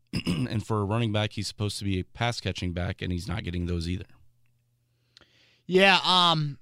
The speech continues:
Speaker 2: I, I think it's too early to say. I, I, I still think Hines is a weapon and needed. I also think a big thing that played into him getting that contract extension is his durability, his availability. So I think that's something as well.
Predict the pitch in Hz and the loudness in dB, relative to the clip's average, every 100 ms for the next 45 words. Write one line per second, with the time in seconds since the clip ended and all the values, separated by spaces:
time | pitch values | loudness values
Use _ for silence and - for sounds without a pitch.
0 | _ _ _ _ _ _ - 185 156 170 | _ _ _ _ _ _ 0 0 2 2
1 | 165 139 - 143 123 113 101 - 113 107 | 0 0 -4 -6 -6 -10 -12 -12 -10 -6
2 | 110 117 110 - 127 - 147 117 113 117 | -4 -4 -6 -4 -4 0 0 0 -4 -4
3 | 113 117 113 110 113 120 117 113 107 107 | -4 -4 -6 -8 -2 -2 -2 -6 -6 -8
4 | 113 110 113 117 135 - 123 127 117 110 | -8 -8 -4 0 0 0 -6 -8 -8 -8
5 | 127 123 117 92 - 120 113 113 101 113 | -8 -8 -10 -12 -10 -8 -8 -8 -8 -10
6 | 110 113 110 107 101 131 131 120 - 98 | -8 -8 -6 -8 -8 -6 -6 -6 -10 -12
7 | - 110 110 110 110 95 110 107 107 - | -8 -6 -4 -4 -4 -4 -4 -4 -6 -10
8 | - _ _ _ _ _ _ 135 123 143 | -14 _ _ _ _ _ _ -8 -6 -2
9 | 131 127 139 123 90 117 117 113 131 123 | -2 2 2 2 -6 -10 -8 0 2 2
10 | 107 95 85 87 _ - 117 113 110 107 | 0 -8 -14 -20 _ -12 -10 -10 -12 -14
11 | - 110 95 104 107 104 98 | -16 -16 -16 -16 -16 -14 -16